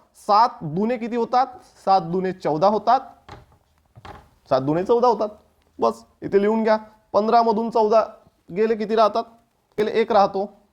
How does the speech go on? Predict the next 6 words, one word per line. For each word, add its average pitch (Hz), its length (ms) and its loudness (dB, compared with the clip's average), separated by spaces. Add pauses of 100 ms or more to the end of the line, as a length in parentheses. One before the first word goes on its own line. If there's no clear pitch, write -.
(1120)
एक 190 220 0
राहिला 196 260 2
इथे, 202 260 -2 (480)
एक 175 200 -4
राहिला. 196 300 0 (480)
आता 254 340 2